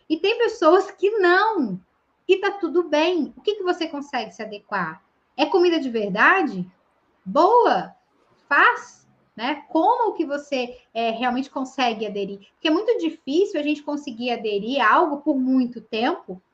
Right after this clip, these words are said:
que a gente não gosta de fazer. Aí, por isso que muito fra-, muitos fracassos, muitas frustrações. "Ai, fui fazer carnívora, não gostei." Aí abandona, começa,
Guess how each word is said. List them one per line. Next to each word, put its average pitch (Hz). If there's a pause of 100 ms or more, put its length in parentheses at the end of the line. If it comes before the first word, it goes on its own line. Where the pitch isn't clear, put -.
que 294 (540)
a 311
gente 339
não 381
gosta 311
de 208
fazer. 185 (520)
Aí, 262
por 320
isso 339
que 359
muito 339
fra-, 339
muitos 285
fracassos, 262
muitas 240
frustrações. 247 (240)
"Ai, 330
fui 330
fazer 320
carnívora, 311
não 311
gostei." 320
Aí 294
abandona, 339
começa, 285